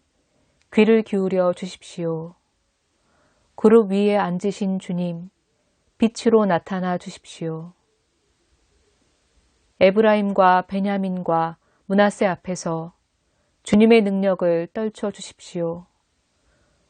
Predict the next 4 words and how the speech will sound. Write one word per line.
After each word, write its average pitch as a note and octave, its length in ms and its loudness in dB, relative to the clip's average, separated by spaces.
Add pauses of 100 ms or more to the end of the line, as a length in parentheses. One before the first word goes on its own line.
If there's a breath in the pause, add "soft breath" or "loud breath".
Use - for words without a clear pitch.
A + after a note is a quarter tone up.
(340)
우리를 G#3+ 400 6
도우러 A3 380 2
와 F3 340 0
주십시오. F3 800 -12